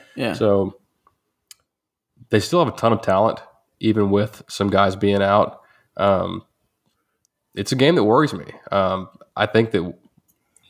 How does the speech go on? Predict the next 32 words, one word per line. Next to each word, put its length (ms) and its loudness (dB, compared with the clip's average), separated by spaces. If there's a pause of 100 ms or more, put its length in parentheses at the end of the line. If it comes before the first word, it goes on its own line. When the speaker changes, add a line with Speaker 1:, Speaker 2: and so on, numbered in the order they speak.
Speaker 2:
we're 120 -2
fully 200 0
capable 300 0
of 60 -2
going 200 2
in 60 -2
there 240 0
and, 220 -6 (260)
and, 320 -14 (220)
and 160 -6
winning 140 0
the 60 -6
football 300 0
game, 300 -6
but 260 -6 (460)
this 180 0
is 80 -2
an 80 2
important 380 -2
game. 320 -6 (240)
Like, 260 -6 (920)
nine 260 0
and 100 2
three, 220 2
I 100 0
can 120 -2
stomach 400 0
that 180 2
with 100 0
a 40 -2
backup 260 0
quarterback, 680 0